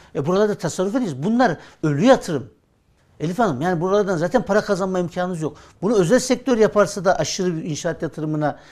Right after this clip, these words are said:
yani betona karşı çıkmamız lazım. Hele hele kamunun yapması durumunda tamamen bir de işte vergilerle gidiyor. Yani, e, bunu yapınca ne yapıyorsunuz? O zaman bunu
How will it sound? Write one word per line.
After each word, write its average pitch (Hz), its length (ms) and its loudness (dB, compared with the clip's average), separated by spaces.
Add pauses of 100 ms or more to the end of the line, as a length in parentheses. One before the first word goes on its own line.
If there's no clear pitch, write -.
(200)
yani 143 260 2
betona 156 340 0
karşı 147 260 0
çıkmamız 254 380 -2
lazım. 147 280 0
Hele 208 200 0
hele 175 200 -2
kamunun 233 260 -4
yapması 160 460 -4
durumunda 240 460 0 (220)
tamamen 220 460 4
bir 202 100 -2
de 160 80 0
işte 254 340 -2
vergilerle 196 520 4
gidiyor. 120 280 -6 (240)
Yani, 196 260 4 (240)
e, 170 100 0
bunu 226 140 4
yapınca 226 360 6
ne 247 60 6
yapıyorsunuz? 233 540 2
O 190 40 0
zaman 202 220 -2
bunu 220 220 -2